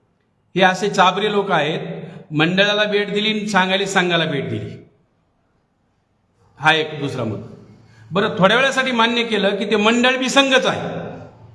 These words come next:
समजा ते संघाचंच मंडळ आहे हे जरी मान्य केलं, परंतु बाबासाहेबांच्या, गांधीजींच्या हत्येनंतर, गांधीजींची जी हत्या झाली आणि गांधीजींच्या हत्येनंतर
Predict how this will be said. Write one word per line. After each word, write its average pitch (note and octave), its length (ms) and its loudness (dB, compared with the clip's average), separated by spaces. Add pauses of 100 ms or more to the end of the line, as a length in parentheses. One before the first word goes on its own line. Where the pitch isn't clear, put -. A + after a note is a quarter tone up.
(320)
समजा G3 240 2
ते G#3+ 60 0
संघाचंच B3+ 500 2
मंडळ G#3+ 240 2
आहे E3+ 100 0
हे G3+ 100 2
जरी G#3+ 160 0
मान्य F3+ 240 2
केलं, D3+ 300 -2 (680)
परंतु A3 320 4
बाबासाहेबांच्या, G#3 1300 2 (120)
गांधीजींच्या G#3 560 2
हत्येनंतर, E3+ 800 0 (1160)
गांधीजींची G#3+ 540 2
जी A3+ 80 0
हत्या F3 320 2
झाली E3 300 0 (460)
आणि F3 160 2
गांधीजींच्या G3 600 2
हत्येनंतर E3+ 1200 -2